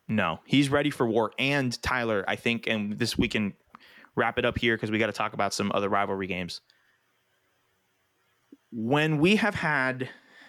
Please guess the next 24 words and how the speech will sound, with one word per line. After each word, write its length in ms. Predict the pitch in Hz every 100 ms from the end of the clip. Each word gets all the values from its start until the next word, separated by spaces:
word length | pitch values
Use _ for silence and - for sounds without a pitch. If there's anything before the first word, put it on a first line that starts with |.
| - -
in 200 | 139 135
the 60 | 120
Dan 320 | 139 143 160
Mullen 300 | 135 131 127
tenure, 420 | 104 90 87 - _ _ _ _ _ _
the 140 | 98 104
three, 260 | - 120
four 200 | 120 120
seasons 460 | 113 110 98 98 95
of 80 | 95
the 60 |
Dan 200 | 95 92
Mullen 220 | 92 90 92
tenure, 380 | 85 82 - - _ _ _ _ _ _ _ -
we 340 | 104 113 147
were, 720 | 175 135 123 120 117 113 117 - _ _ _ _ _ _ _ _ -
when 240 | 131 123
we 140 | 135
had 140 | 156 143
lost 500 | 117 110 113 - -
late 260 | 104 110
in 80 | 117
the 60 | 113
season, 600 | - 95 90 87 85